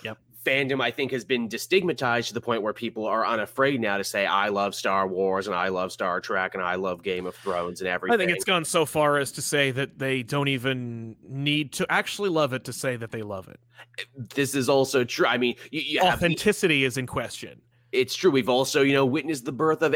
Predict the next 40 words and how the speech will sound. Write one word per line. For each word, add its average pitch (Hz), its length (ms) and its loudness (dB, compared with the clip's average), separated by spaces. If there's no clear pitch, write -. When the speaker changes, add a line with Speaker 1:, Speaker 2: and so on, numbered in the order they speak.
Speaker 2:
anti-fandom, 131 1080 2
too, 156 200 0
where 127 140 2
it's 120 140 -2
like, 120 180 2
my 127 260 2
hating 170 440 2
of 120 180 2
this 110 240 0
thing 98 380 2
is 120 260 0
just 120 300 -2
as 120 100 -4
strong 113 400 2
a 107 60 -2
fandom 107 440 0
as 107 140 -2
anything 104 380 -2
else, 101 200 0
and 104 140 -4
there's 104 260 0
whole 117 220 0
communities 117 760 -2
Speaker 1:
It 254 100 4
Speaker 2:
and 240 80 2
Speaker 1:
has, 254 300 0
Speaker 2:
infrastructures 117 640 -4
around 113 400 0
it. 80 180 -10
Speaker 1:
well, 220 180 -2
and, 214 140 -4
and 180 220 -4
has 165 180 -2
influence 202 500 -4
over 135 200 -2
that 120 160 -8
fandom. 104 420 -12
It's - 140 -14
not 185 160 2
enough 156 500 -2